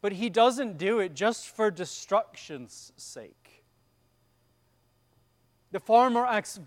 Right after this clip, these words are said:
violently towards his field that he might then sow in it and it might then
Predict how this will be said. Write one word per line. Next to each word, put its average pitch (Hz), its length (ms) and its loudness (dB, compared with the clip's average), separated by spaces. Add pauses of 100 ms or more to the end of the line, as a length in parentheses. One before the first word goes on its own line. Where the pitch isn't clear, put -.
violently 247 760 2
towards 208 600 2
his 202 180 -6
field 208 320 0
that 185 120 -6
he 262 200 -2
might 220 300 -6
then 175 200 -6
sow 247 500 -2
in 185 220 -8
it 165 160 -8
and 175 160 -8
it 233 180 -10
might 208 300 -8
then 175 360 -8